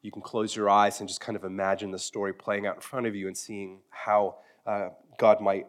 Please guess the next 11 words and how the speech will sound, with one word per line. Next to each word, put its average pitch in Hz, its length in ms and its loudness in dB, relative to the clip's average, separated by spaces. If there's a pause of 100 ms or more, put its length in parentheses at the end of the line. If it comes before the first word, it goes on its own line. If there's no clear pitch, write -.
welcome 107 400 4
you 104 220 -4
into 101 260 -4
the 92 120 -10
story. - 480 -16 (3500)
As 143 160 4
Jesus 185 320 2
started 117 480 4
on 107 100 4
his 110 180 -2
way 80 300 -8